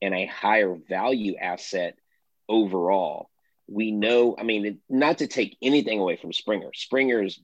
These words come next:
bat, Springer's leadoff, his, what he does in October, just who he is, that's not replaceable. But if you've gotta have one or the other, and you've gotta choose,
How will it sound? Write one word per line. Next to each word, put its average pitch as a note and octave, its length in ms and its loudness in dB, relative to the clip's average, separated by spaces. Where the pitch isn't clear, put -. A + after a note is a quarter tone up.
bat, A2 380 2
Springer's F#2 600 -8
leadoff, G2+ 560 2
his, E2 420 -4
what A2 120 0
he G#2+ 60 4
does F#2 220 2
in F2 60 -6
October, A2 560 2
just - 320 -4
who D3 120 6
he F#2 200 2
is, G#2 320 0
that's B2 240 2
not G#2 280 -2
replaceable. F#2 800 -4
But G#2+ 240 2
if G#2+ 200 -6
you've A2 220 0
gotta A#2 300 2
have G2 300 -2
one G#2 520 0
or G#2 160 4
the F2+ 200 2
other, C#2+ 320 0
and F2+ 180 -6
you've G2 240 0
gotta G2 340 2
choose, - 560 -2